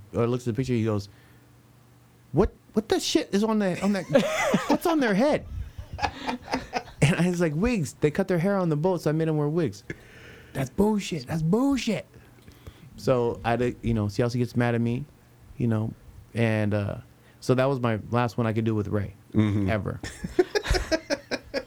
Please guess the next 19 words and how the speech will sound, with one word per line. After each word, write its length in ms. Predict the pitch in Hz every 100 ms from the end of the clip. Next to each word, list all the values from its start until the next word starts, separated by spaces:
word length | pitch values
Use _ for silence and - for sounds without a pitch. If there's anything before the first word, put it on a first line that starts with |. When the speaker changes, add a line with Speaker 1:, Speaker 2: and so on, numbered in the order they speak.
| - - -
Speaker 1:
And 220 | 127 127 123
then 160 | 120
the 80 | 117
next 260 | 135 196 -
one, 240 | 143 123
he 140 | 113 131
goes, 200 | 123 107
"Hey, 260 | 170 123 - - -
do 60 | -
you 40 |
wanna 140 | 139 135
do 100 | 135
a 40 |
boat 160 | 127 147
cruise?" 320 | - 104 85 - -
"Oh, 80 | 208
yeah, 200 | 226 269
yeah, 220 | 339 339 330
yeah. 260 | 330 311